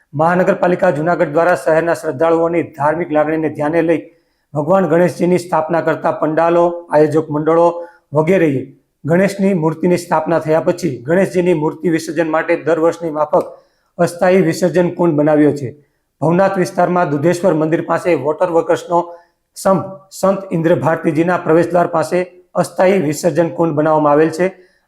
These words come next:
આ અસ્થાયી વિસર્જન કુંડમાં દર વર્ષે અંદાજિત બે હજાર થી પચીસો જેટલી ગણેશજીની મૂર્તિનું વિસર્જન કરવામાં આવે છે, તેમજ દર વર્ષની જેમ round the clock ટ્વેન્ટી ફોર બાય સેવન કલાક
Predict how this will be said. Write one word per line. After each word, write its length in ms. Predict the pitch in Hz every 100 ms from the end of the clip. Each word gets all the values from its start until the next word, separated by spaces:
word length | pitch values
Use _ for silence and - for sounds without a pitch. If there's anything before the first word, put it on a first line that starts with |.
| -
આ 200 | 196 180
અસ્થાયી 340 | 175 190 185
વિસર્જન 440 | 160 156 160 170
કુંડમાં 420 | 170 170 175 143 113 - _ _ -
દર 200 | 143 196
વર્ષે 360 | 180 180 190
અંદાજિત 440 | 160 160 170 175 180
બે 240 | 139 170
હજાર 280 | 160 151 175
થી 160 | 175 -
પચીસો 520 | - 165 214 - 202
જેટલી 420 | 156 - 151 123 - _ _
ગણેશજીની 500 | 156 180 190 196 180
મૂર્તિનું 440 | 165 160 160 170 151
વિસર્જન 380 | 147 156 156
કરવામાં 340 | 151 147 147 156
આવે 140 | 170
છે, 180 | - 117 - _ _ _ _
તેમજ 180 | 180 185
દર 300 | 175 143 190
વર્ષની 360 | 170 170 185 170
જેમ 220 | 190 156 123
round 320 | 147 156 147
the 120 | 151 170
clock 180 | 170 175 175 - _ _ _ _
ટ્વેન્ટી 280 | - 175 175
ફોર 260 | 180 185 180
બાય 160 | 165
સેવન 300 | 170 185 180
કલાક 300 | 185 175 170